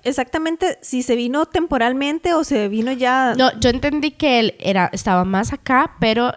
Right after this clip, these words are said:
Speaker 2: fue periodos allá y luego regresó.
Speaker 1: Bueno, ahí, ahí en la entrevista
Speaker 2: En la entrevista va a quedar súper
Speaker 1: sale,
Speaker 2: claro.
Speaker 1: sí, pero obviamente
Speaker 2: Ujú.
Speaker 1: yo todavía no la he editado, entonces por eso no me acuerdo.
Speaker 2: <laughs>
Speaker 1: Y, y no tengo
Speaker 2: Y tuvimos
Speaker 1: como
Speaker 2: muchas co-, que eso es otra cosa, el tema del viaje,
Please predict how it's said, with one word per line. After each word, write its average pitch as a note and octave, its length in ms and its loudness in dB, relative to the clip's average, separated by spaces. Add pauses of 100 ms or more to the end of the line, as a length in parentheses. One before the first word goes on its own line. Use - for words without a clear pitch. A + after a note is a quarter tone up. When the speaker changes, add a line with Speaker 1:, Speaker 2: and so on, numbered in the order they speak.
(100)
Speaker 2:
fue - 580 -2
periodos F#3+ 580 2 (120)
allá E3+ 480 0
y D4 60 0
luego F3 260 2
regresó. E3 540 -6 (300)
Speaker 1:
Bueno, A#3+ 240 -2
ahí, A#3+ 300 0
ahí C#4 160 0
en F4 60 2
la G4+ 60 2
entrevista D4 380 0
Speaker 2:
En B3 40 2
la B3+ 100 4
entrevista C4+ 400 2
va E4+ 60 2
a - 40 0
quedar B3+ 240 2
súper B3 240 -2
Speaker 1:
sale, A#3 140 0
Speaker 2:
claro. F3 140 2
Speaker 1:
sí, D4 100 0
pero A3 200 2
obviamente B3+ 380 2
Speaker 2:
Ujú. B3+ 60 0
Speaker 1:
yo B3 80 2
todavía A#3+ 260 2
no B3 120 0
la B3 80 2
he A#3 40 2
editado, B3 300 0
entonces F#3+ 260 -4
por G#3 120 -4
eso G#3 160 -4
no G3+ 100 -4
me G3+ 80 -4
acuerdo. A3+ 280 0
Speaker 2:
<laughs> A#3 640 0 (380)
Speaker 1:
Y, B3 280 -4
y - 40 0
no A3+ 140 0
tengo B3+ 220 2
Speaker 2:
Y B3 40 2
tuvimos C#4 400 4
Speaker 1:
como C4+ 80 0
Speaker 2:
muchas C#4 500 2
co-, - 320 -4
que A3 120 -4
eso A3 120 -8
es A#3 80 -8
otra G#3 200 -6
cosa, A3+ 360 -6
el F#3 160 -8
tema G3+ 300 -4
del G3+ 200 -6
viaje, E3 560 -4